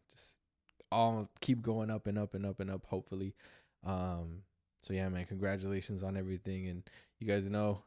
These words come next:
um, everybody who's listening to this, go show love to Wolf Culture, man. Tap in. G-, even if you don't get a haircut, come show love, come support.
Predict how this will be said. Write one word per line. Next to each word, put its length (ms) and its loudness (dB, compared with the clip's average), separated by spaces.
um, 480 -2
everybody 480 0
who's 180 2
listening 360 2
to 120 -4
this, 260 2
go 180 -2
show 200 -2
love 260 -2
to 60 -4
Wolf 220 -2
Culture, 320 -4
man. 380 -4
Tap 280 -4
in. 220 -2
G-, 100 -10
even 160 2
if 100 4
you 80 8
don't 140 4
get 100 4
a 60 2
haircut, 320 -2
come 160 -2
show 180 -2
love, 280 2
come 140 -2
support. 460 -2